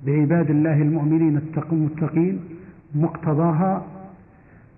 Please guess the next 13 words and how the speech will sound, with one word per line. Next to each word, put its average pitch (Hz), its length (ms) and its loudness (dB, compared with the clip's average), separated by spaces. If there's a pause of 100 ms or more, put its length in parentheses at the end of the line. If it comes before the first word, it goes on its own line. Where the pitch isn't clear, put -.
(640)
النصر 156 460 2 (800)
والتأييد 151 880 0 (560)
والتثبيت، 147 680 -2 (1400)
وكل 170 340 2
ذلك 156 340 0
لا 151 160 2
يتنافى 151 720 0 (880)
أبدًا 147 580 0 (400)
مع 143 220 2
علو 139 340 2
الله 131 260 0
تبارك 131 440 -2
وتعالى. 120 580 -6